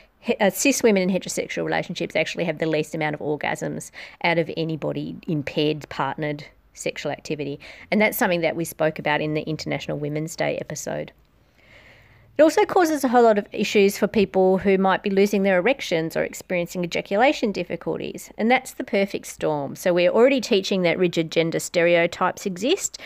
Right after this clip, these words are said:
which leads to that toxic form of masculinity, and then we mix that in with a lack of sexuality education about, about bodies and pleasure, and there aren't any winners in that scenario. And when we put on our hats as parents and carers and look at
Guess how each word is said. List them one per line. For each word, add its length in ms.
which 220
leads 280
to 100
that 240
toxic 420
form 260
of 140
masculinity, 800
and 140
then 100
we 140
mix 260
that 220
in 120
with 120
a 80
lack 260
of 80
sexuality 600
education 420
about, 340
about 320
bodies 360
and 120
pleasure, 460
and 120
there 120
aren't 280
any 220
winners 380
in 100
that 180
scenario. 800
And 180
when 160
we 120
put 280
on 180
our 160
hats 380
as 80
parents 480
and 100
carers 440
and 180
look 260
at 260